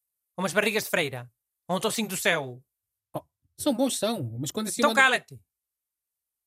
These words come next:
Speaker 1: Bom, e para fechar, a escritora Simone de Beauvoir chegou a ser casada com o também famoso Jean-Paul Sartre.
Speaker 2: Nunca foram casados. Tiveram uma relação aberta durante cerca de cinquenta anos,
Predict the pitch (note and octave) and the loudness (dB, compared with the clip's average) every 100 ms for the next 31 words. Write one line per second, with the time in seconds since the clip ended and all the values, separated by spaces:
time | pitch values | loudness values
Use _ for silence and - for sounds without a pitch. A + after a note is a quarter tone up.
0 | _ A3+ G#3 - G3 - A#3 D4 D4+ _ | _ -2 -2 0 -2 2 2 2 -2 _
1 | _ _ _ _ - F3+ B3 D4 G#3 - | _ _ _ _ -8 -2 0 2 2 0
2 | A3 G3+ F#3+ E3 A#3 D4 - _ _ - | -2 -2 -2 2 2 2 -6 _ _ -2
3 | A#3+ C4 D4 - F#3 C4+ C#4+ C#4+ _ _ | 2 2 0 -2 2 2 0 -6 _ _
4 | B3+ - A#3 D#4 A#3 A3 D#4 C#4+ C4+ _ | -6 -2 0 0 0 2 0 -2 -10 _
5 | - F#3 D4+ F4 F4 - D4 D4+ C4 E3+ | -4 2 4 4 2 4 6 6 4 -4
6 | C3+ G2 _ _ _ _ _ _ - - | -8 -12 _ _ _ _ _ _ -8 -4
7 | A#3+ A3+ G#3+ G3+ E3+ D3+ G2 - _ _ | 0 0 0 0 0 0 -4 -12 _ _
8 | - D3+ F3 F3+ F3 E3+ F#3 F3 G3+ F#3+ | -6 0 2 2 0 2 2 2 0 -2
9 | F#3+ F#3+ - F#3 F3+ - E3+ F3+ C#3 A2+ | -4 -4 -4 -4 -4 -6 -6 -2 -2 -2
10 | A2 | -6